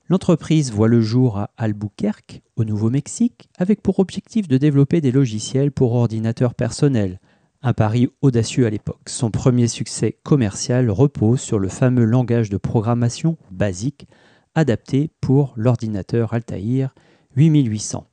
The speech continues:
Très vite, Microsoft se positionne comme un acteur central du développement logiciel, et pas seulement qu'aux États-Unis. Mais le tournant stratégique majeur survient en dix-neuf cent quatre-vingts,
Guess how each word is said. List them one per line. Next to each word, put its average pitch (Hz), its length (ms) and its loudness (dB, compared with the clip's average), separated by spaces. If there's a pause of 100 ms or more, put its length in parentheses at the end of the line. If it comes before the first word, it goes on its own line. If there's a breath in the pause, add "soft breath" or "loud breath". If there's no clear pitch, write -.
(100)
Très 190 220 2
vite, 190 260 0
Microsoft 156 480 0
se 113 120 -2
positionne 123 560 0
comme 113 220 -2
un 110 120 -2
acteur 123 380 -2
central 123 460 -2
du 113 100 -4
développement 107 420 -2
logiciel, 120 680 -2 (280 soft breath)
et 120 80 -4
pas 123 140 0
seulement 131 260 0
qu'aux 139 140 0
États-Unis. 104 640 -6 (640 soft breath)
Mais 135 320 2
le 110 160 -4
tournant 127 560 0
stratégique 117 720 -6
majeur 120 480 2
survient 127 560 -2
en 104 120 -4
dix-neuf 110 420 -6
cent 139 160 -4
quatre-vingts, 170 520 0